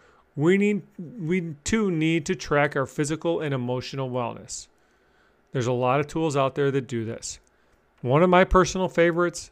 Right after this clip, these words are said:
that I like to use and I've been using for years is called MyFitnessPal. It allows me to record water intake, steps, food, so that I can get data and reports on what it is that I am doing.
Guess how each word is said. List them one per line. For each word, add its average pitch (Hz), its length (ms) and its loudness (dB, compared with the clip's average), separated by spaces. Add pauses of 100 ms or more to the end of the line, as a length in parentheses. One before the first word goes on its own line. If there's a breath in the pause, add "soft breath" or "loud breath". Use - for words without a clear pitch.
(100)
that 135 120 0
I 143 100 6
like 170 200 2
to 175 120 -4
use 160 220 4
and 147 100 -2
I've 131 100 0
been 123 100 -4
using 147 300 -4
for 165 120 -6
years 143 280 0
is 131 100 -8
called 131 240 -2
MyFitnessPal. 131 840 -8 (600 soft breath)
It 202 120 2
allows 170 360 6
me 170 140 0
to 170 100 2
record 151 460 0
water 147 340 4
intake, 143 420 0
steps, - 680 -2 (260 soft breath)
food, 156 600 2 (140)
so - 200 -6
that 185 100 2
I 240 80 6
can 262 140 0
get 170 200 0
data 143 400 4
and 143 200 -6
reports 139 480 -2
on 127 240 -4
what 143 160 0
it 143 100 -2
is 135 280 0
that 131 200 -6
I 131 140 -4
am 127 160 -6
doing. 123 320 -4